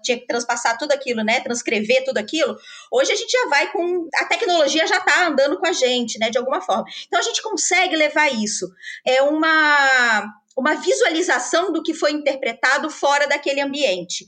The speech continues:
E também a gente consegue carregar novas informações e depois tratar isso quando eu tiver uma conexão. Agora eu vou te falar,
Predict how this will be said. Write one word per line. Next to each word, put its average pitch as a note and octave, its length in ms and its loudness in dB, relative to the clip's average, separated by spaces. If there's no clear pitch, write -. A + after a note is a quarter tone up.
E D#4 140 0
também F4+ 360 0
a F#4+ 40 -2
gente F#4+ 200 -4
consegue B3+ 520 -2
carregar D#4+ 420 0
novas C#4+ 280 0
informações C#4+ 840 -4
e B4+ 120 -4
depois G4 400 0
tratar E4+ 560 0
isso F4+ 220 -4
quando G#4 140 -6
eu G4 60 -2
tiver D4 360 0
uma D#4 180 0
conexão. G#3+ 600 0
Agora F4+ 240 2
eu F#4 40 0
vou F#4 100 0
te F#4 80 -4
falar, D#4 380 2